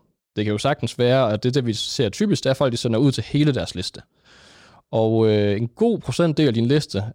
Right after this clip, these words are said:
er formentlig helt ligeglade med dine mails og åbner dem, øh, aldrig. Øhm, så hvis du i en periode for eksempel ikke sender til, lad os bare sige, halvdelen af det, altså den her halvdel, der ikke er inaktiv, så sender du kun til folk, der er aktive. Det vil være sådan noget, der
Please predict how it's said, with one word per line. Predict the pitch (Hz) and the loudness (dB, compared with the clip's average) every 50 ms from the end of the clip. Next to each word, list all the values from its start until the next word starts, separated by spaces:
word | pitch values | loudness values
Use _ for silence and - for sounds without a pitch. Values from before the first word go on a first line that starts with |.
| _ | _
er | - 120 | -6 -6
formentlig | - - 135 143 147 131 120 120 | -2 0 0 2 2 2 2 0
helt | - 196 143 113 | 2 2 2 2
ligeglade | 107 117 123 127 117 107 110 113 | 2 2 2 2 2 2 2 2
med | 117 113 | 2 2
dine | 120 120 123 120 | 2 2 2 4
mails | 107 101 98 107 113 110 - | 2 2 2 2 2 0 0
og | 95 101 101 90 131 | -2 -2 -2 0 2
åbner | 131 135 135 135 107 92 | 2 2 2 2 -2 -2
dem, | - 98 95 92 95 | -2 -2 -4 -2 -2
øh, | 95 95 95 92 90 - | -2 -2 -2 -2 -4 -4
aldrig. | 87 90 107 113 - 110 104 - - - _ _ _ - | -4 -4 -4 -4 -4 -6 -8 -10 -12 -18 _ _ _ -10
Øhm, | 110 98 98 98 95 95 95 95 98 101 - - | -6 -4 -4 -4 -2 -4 -4 -4 -6 -8 -10 -10
så | - - 123 | -6 -4 -2
hvis | 117 113 | -2 0
du | - 156 | 2 2
i | 151 | 2
en | 151 - | 2 2
periode | - 117 117 123 135 151 170 | 2 0 2 2 4 4 2
for | - - | 2 0
eksempel | 107 - - 139 117 101 - | -2 -2 -2 -2 -2 -2 0
ikke | 180 185 - - | -2 -2 -2 0
sender | - 120 113 120 123 | 0 0 2 2 0
til, | 123 - - 98 | 0 -2 -4 -4
lad | 92 92 | -2 -2
os | 98 - | -2 -2
bare | 110 110 | -2 -4
sige, | 120 - | -2 0
halvdelen | 135 151 190 202 196 147 113 101 101 92 | 0 0 2 2 2 2 0 0 -2 -2
af | 104 104 | -4 -4
det, | 107 - | -4 -4
altså | 113 117 | -6 -4
den | 120 131 131 | -2 0 0
her | 120 | 0
halvdel, | 107 123 127 135 135 120 98 92 | 0 2 2 2 2 2 0 0
der | 92 98 101 | -2 -2 0
ikke | 117 123 123 117 | 0 0 2 2
er | 104 | 2
inaktiv, | 101 147 175 175 - - - 151 120 92 - _ - - - - - - _ - | 2 2 2 2 0 -2 -2 -2 -2 -4 -6 _ -18 -20 -20 -20 -20 -20 _ -12
så | 139 | -6
sender | - 147 139 139 | -2 -2 0 0
du | 127 | 0
kun | - - 139 147 156 | 0 2 2 2 2
til | - 131 | 2 0
folk, | - 127 113 110 - | 0 0 0 0 0
der | 92 | -2
er | 123 | -2
aktive. | 123 - - - 110 98 - | -2 -2 -2 -4 -4 -2 0
Det | 143 143 | 0 0
vil | 147 131 107 | 0 2 0
være | 98 95 | 0 0
sådan | - 120 | 0 0
noget, | |
der | 120 | 0